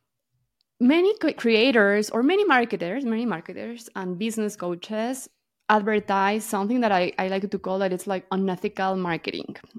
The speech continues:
And they say about how to go viral, how to grow fast. In, and they even put sometimes days, no? In twenty-one days,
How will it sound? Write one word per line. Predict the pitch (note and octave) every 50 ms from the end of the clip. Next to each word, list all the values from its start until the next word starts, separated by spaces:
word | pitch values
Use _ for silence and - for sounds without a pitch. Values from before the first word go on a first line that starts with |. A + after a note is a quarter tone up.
| - -
And | - F#3+ G3 G3
they | G3 G3 G3 G#3 G#3+ G#3+
say | G#3 - G#3 G3 G3
about | G3 F#3 F#3+ F#3 F#3
how | - - G#3+ A#3+ A3+ - -
to | B3 B3+ B3 G#3+ - _ _ _ _ _ _ _ -
go | G#3 G#3 G#3+ G#3
viral, | E3+ F3 F3+ F3 D#3+ C#3 - - - - _ _ -
how | - - G3 A3
to | G#3+ - A#3+ A#3+ A#3
grow | G3+ G3+ G#3+ G#3+ G#3 G3+ G3+ G3 - _ _ _ _ _
fast. | - - - G3 - - - - - - _ _ _ _ -
In, | G3 G3+ G#3 G#3+ G#3+ G#3+ G#3+ G#3+ G#3 - -
and | - A3 A3
they | A3+ A3+
even | B3 C4 C4 B3+ A3
put | A3 - G#3+ -
sometimes | - G3+ G3 G3 F#3 F3 E3+
days, | E3+ F3+ E3+ D#3+ D#3+
no? | F3 G3
In | - G#3 G3+
twenty-one | G3+ - B3+ C#4 C#4+ D4 C#4 C4 B3+ B3 B3 A#3+
days, | G#3+ F3+ D#3 - - - - -